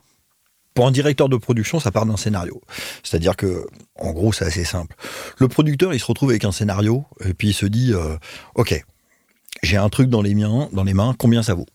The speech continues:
Combien ça vaut si je le fais avec, euh, Pierre, Paul, Jacques, euh, Gisèle, Estelle, euh, Paulette ? » Donc là, il va, il va m'appeler moi,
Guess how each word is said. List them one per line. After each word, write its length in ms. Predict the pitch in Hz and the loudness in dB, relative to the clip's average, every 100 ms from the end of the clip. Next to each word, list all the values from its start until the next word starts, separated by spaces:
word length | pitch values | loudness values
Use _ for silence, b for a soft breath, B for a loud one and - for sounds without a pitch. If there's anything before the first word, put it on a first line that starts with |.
| _ _ - - | _ _ -14 -2
Combien 240 | 90 98 | 2 2
ça 160 | 104 95 | 2 0
vaut 260 | 90 110 123 | 2 2 2
si 220 | - 101 | 2 2
je 80 | 95 | 2
le 120 | 90 | 0
fais 260 | - 110 | 0 -2
avec, 500 | 117 92 90 110 117 | -2 -2 -2 -4 -4
euh, 140 | 87 82 | -4 -4
Pierre, 280 | - 113 - | -2 -4 -2
Paul, 300 | 113 110 98 | -2 0 0
Jacques, 400 | 92 107 117 87 | -2 -4 -4 -4
euh, 380 | 82 82 92 | -2 -2 -4
Gisèle, 580 | 82 87 85 85 98 113 | -2 -2 -2 -2 0 0
Estelle, 520 | 76 - 110 104 107 | 0 -2 0 0 0
euh, 140 | 82 82 | 0 -2
Paulette ? » 440 | 95 85 - - B B B B - | 0 -4 -4 -12 B B B B -6
Donc 220 | 90 90 113 | -4 0 2
là, 140 | 120 | 2
il 80 | 107 | 4
va, 100 | 101 95 | 0 0
il 80 | 123 | 0
va 100 | 127 | 2
m'appeler 300 | 147 143 135 | 2 2 0
moi, 260 | 107 143 | 2 -2